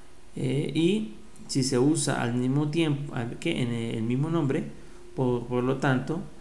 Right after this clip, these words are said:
la automatización funcionará en todas las, en todas las listas de su cuenta y no es exclusiva del elemento para que se está creando. Bueno, sigo sin entender. Sin embargo, eh,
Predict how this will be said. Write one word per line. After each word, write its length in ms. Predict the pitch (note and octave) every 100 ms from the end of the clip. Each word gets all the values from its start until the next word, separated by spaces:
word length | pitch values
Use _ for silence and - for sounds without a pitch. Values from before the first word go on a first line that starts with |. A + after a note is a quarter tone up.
| -
la 100 | -
automatización 680 | C#3 C#3+ D3+ D3 D3 D3 D3+
funcionará 640 | D3 D3 C#3 B2+ B2 C#3
en 180 | C#3 B2+
todas 220 | C3 B2+
las, 180 | C3 A#2
en 200 | - A#2
todas 180 | A2 B2+
las 140 | C#3+ C#3
listas 440 | C3+ C3+ D3 D3 - - -
de 120 | C#3+
su 180 | C#3+ D#3
cuenta 420 | D#3+ D#3 D3 D#3+
y 160 | - C#3
no 380 | B2+ B2 C3 C#3+
es 160 | C3+ B2+
exclusiva 640 | C3+ - B2+ - B2+ C#3
del 280 | D3 C#3 B2
elemento 520 | A#2+ A2+ A2+ A2+ -
para 180 | C3+ B2
que 100 | A#2+
se 120 | A2+
está 180 | A2+ A#2
creando. 360 | - B2+ A2 G#2 - - - - - -
Bueno, 220 | B2 G#2+
sigo 300 | G2+ B2+ C#3
sin 180 | C3+ A#2+
entender. 440 | A2 A2 B2 G#2+ G#2 - - - - - -
Sin 200 | - D3+
embargo, 440 | E3+ E3+ C#3+ C3 C#3+ - - - -
eh, 320 | - A#2+ A#2+